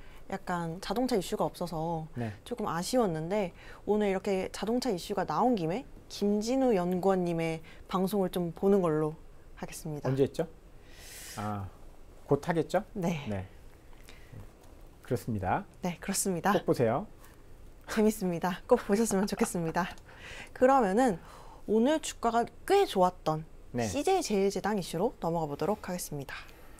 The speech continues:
Speaker 2: 뭐 요새 음식료가 굉장히 안 좋은데요. 오늘 음식료 중에 그래도 씨제이 제일제당이 좀 올랐는데 여기도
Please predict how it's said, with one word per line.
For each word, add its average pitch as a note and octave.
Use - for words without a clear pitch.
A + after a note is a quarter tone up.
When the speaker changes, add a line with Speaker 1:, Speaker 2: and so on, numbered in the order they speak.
Speaker 2:
뭐 D3
요새 F#3
음식료가 A#3+
굉장히 D#3
안 A#2
좋은데요. B2+
오늘 C#3
음식료 D#3+
중에 E3
그래도 C#3+
씨제이 B3
제일제당이 D3
좀 A#2+
올랐는데 A2
여기도 C3+